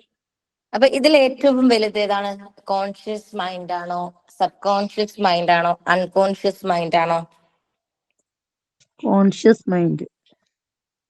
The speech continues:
Speaker 1: ഏറ്റവും വലുപ്പം കൂടുതലുള്ളത് ഏതാണ്?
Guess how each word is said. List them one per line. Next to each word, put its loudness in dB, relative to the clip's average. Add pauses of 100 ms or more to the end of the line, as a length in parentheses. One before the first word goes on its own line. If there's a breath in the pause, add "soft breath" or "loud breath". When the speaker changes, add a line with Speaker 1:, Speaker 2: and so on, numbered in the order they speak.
(1200)
Speaker 1:
ഏറ്റവും 2
വലുപ്പം 4
കൂടുതലുള്ളത് 2
ഏതാണ്? -2